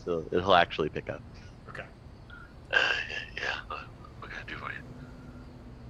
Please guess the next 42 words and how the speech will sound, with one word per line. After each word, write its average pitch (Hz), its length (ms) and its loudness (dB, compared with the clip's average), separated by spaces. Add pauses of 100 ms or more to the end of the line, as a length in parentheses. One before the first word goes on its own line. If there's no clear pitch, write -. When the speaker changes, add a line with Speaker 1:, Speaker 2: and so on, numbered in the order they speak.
(640)
Speaker 2:
Hey, 175 220 12
buddy, 120 420 10
it's 131 160 2
Loki. 127 540 8
You 202 200 4
do 208 180 8
remember 156 360 10
me, 123 240 6
right? 120 360 10 (1500)
Speaker 3:
Uh, 87 320 -6 (320)
yeah, 90 180 8
the 85 140 0
guy 85 120 4
that 85 100 -6
came - 220 -2
to, - 60 -6 (360)
came - 120 -6
to - 120 -12
the - 60 -8
apartment. 87 360 -2
I, - 140 6 (160)
I - 40 8
remember - 260 -4
you. - 60 -8 (460)
Speaker 2:
That's 117 220 2
right, 110 240 8
that's - 240 0
right. 113 180 8 (220)
Um, 117 160 12 (180)
I 131 60 12
was 123 220 8
wondering 185 320 10
if 151 160 0
you 135 100 4
wanted 120 320 8
to 143 60 4
make 123 240 2
a 135 80 -2
couple 117 360 4
of 117 60 4
new 120 240 4
yen. 92 400 2